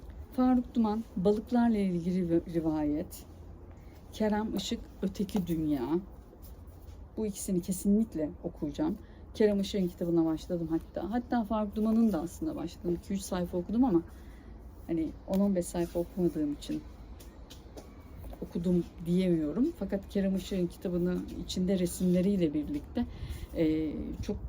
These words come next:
Öteki Dünya çok kıymetli. Selçuk Demirel'in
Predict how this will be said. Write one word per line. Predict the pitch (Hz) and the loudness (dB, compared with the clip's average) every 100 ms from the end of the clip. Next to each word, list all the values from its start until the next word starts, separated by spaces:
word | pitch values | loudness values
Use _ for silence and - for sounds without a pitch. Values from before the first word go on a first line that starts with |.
| - - | -10 -10
Öteki | 190 180 180 | -8 -6 -2
Dünya | 175 175 180 | 2 4 4
çok | - - | 2 0
kıymetli. | - 180 175 175 - | 2 4 4 2 -4
Selçuk | - 220 220 - - - | -4 -4 -4 -8 -6 2
Demirel'in | 208 262 285 196 | 6 8 6 4